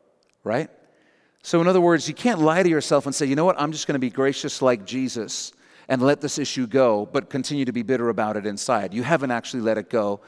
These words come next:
and that's not actually, therefore, showing any kind of real grace.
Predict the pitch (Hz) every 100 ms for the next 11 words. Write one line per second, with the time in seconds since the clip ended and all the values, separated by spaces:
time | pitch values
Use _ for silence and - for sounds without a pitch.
0 | _ 123 123 123 - 143 131 120 113 -
1 | 113 113 107 107 - 107 95 92 - -
2 | 127 117 113 113 104 120 110 101 110 104
3 | 90 120 156 - - -